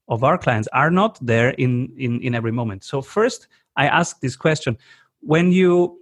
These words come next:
okay, you are a marketing agency. Would you ever call Stefan Sagmeister in New York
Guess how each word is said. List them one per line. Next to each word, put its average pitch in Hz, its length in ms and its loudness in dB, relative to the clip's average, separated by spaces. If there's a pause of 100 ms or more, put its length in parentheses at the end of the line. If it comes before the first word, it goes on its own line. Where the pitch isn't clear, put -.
(120)
okay, 170 220 2
you 175 140 4
are 156 60 4
a 151 40 4
marketing 139 480 0
agency. 90 440 -12 (920)
Would 185 340 0
you 226 260 2
ever 139 300 2
call 110 440 0
Stefan 143 460 -2
Sagmeister 110 680 -2
in 131 80 0
New 135 120 2
York 110 500 -4